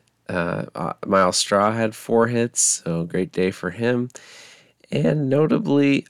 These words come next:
Austin Hedges had two walks. And we've been talking a little bit about Austin Hedges. I, you know, had a tweet where I was talking about what the lineup should be when Naylor gets back, saying about how, you know, I think maybe we get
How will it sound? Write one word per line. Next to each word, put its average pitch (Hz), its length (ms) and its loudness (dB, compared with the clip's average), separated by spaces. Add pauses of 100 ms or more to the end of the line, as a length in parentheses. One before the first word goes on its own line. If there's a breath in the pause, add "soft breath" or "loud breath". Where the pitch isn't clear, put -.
(120)
Austin 139 480 0
Hedges 120 600 -2
had 98 280 -2
two 107 260 -2
walks. 92 680 2
And 95 100 -4
we've 107 140 -2
been 110 160 -2
talking 107 400 -4
a 95 40 -4
little 95 200 -2
bit 95 80 0
about 92 240 2
Austin 92 400 0
Hedges. 95 560 -4 (600 loud breath)
I, 139 400 2 (440)
you 104 120 2
know, 92 380 4 (300)
had 117 240 0
a 104 80 0
tweet 110 500 0 (220)
where 92 160 4
I 90 140 6
was 87 200 2
talking 95 340 -2
about 90 240 0
what 90 180 -2
the - 80 -20
lineup 87 500 0
should 92 360 -2
be 92 380 0 (380 loud breath)
when 85 260 0
Naylor 104 300 4
gets 110 240 -4
back, 101 420 0
saying 87 360 -2
about 85 260 -4
how, 87 340 -4 (400 loud breath)
you 92 100 -4
know, 87 80 2
I 87 60 0
think - 320 -6
maybe 90 260 2
we 90 60 -2
get 87 220 -4